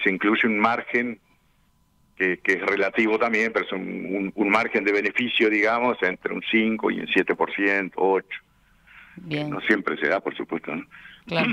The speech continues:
Speaker 1: <clears throat>
Speaker 2: Pero hoy, volviendo a lo que yo le preguntaba de resultados de las empresas, que están empatando, por lo menos la mayoría de las empresas, ¿están llegando a, a, a, a tener, eh, una mínima ganancia o, o no?
Speaker 1: Hay, hay, eh,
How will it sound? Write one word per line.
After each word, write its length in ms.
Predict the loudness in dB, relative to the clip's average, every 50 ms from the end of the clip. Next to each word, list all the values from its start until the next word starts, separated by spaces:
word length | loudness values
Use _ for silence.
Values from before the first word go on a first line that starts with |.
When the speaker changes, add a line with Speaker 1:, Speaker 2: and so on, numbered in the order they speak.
| 2 2 0
Speaker 1:
<clears throat> 200 | 0 -4 -10 4
Speaker 2:
Pero 160 | 4 6 6 6
hoy, 140 | 2 0
volviendo 340 | 0 -2 0 0 0 2 2
a 40 | 2
lo 80 | 2 0
que 80 | 0 0
yo 80 | 0
le 80 | 0 2
preguntaba 360 | 2 0 2 4 4 4 4
de 60 | 2
resultados 480 | 0 -2 -6 -6 -2 0 2 2 2 2
de 60 | 2
las 160 | 0 0 0
empresas, 500 | -2 -4 0 -2 -2 0 2 0 -2 -2 -4 -14 _
que 180 | -2 -2 0 0
están 260 | -2 0 2 2 2 2
empatando, 600 | -2 0 -2 0 0 0 0 0 0 -2 0 0
por 120 | 0 -2
lo 80 | 0 0
menos 160 | 2 2 2
la 100 | 0 0
mayoría 300 | -2 -2 -2 2 2 2
de 80 | 2
las 120 | 2 0 -2
empresas, 440 | -2 -2 -2 -2 0 0 0 -2 -2
¿están 260 | -2 0 0 0 2
llegando 540 | 0 0 2 2 2 2 0 0 2 2 2
a, 100 | 2 0
a, 60 | 0
a, 840 | 0 0 0 0 0 0 0 0 0 0 -2 -2 -2 -2 -2 0 -2
a 60 | -2 -6 -10 _
tener, 560 | -4 0 2 2 2 2 0 -2 -4 -6 -8 -14 -20 -20 -20 -20 -20 -20 _ _ _
eh, 800 | 0 2 2 4 2 2 2 2 0 0 0 -2 -4 -4 -8 -10 -14 -18 -20 _ _ _ -6
una 240 | 0 4 4 4 4
mínima 420 | 4 2 0 2 2 2 2 2 2
ganancia 720 | 2 2 2 2 2 0 0 0 2 2 2 2 2 -2 -6
o, 560 | -2 2 2 4 4 4 4 4 4 4 4
o 60 | 4 4
no? 320 | 4 2 2 2 -2 -6 _ _ _ _ _ _ _ -20 -2 0
Speaker 1:
Hay, 240 | 2 2 2 -2 -2 0
hay, 320 | 0 2 2 0 -2 -6 -12 -14 -2
eh, 800 | 2 2 4 4 4 4 4 4 4 4 2 2 0 -4 -12